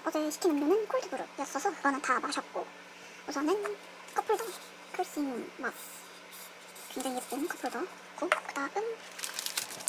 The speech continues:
짠, 특전. 아, 잉크 번짐이 이거 말씀이었구나. 전 잉크 번짐이 좀 있다고 했는데 그걸 제가 오늘은 못 갔어서 뭐 어쩔 수 없는 거고, 이렇게,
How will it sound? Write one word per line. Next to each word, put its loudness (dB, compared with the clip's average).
짠, 4
특전. -4
아, 2
잉크 6
번짐이 2
이거 4
말씀이었구나. 2
전 -2
잉크 4
번짐이 -2
좀 -4
있다고 -2
했는데 0
그걸 4
제가 -4
오늘은 8
못 2
갔어서 -2
뭐 4
어쩔 2
수 -2
없는 0
거고, 0
이렇게, -4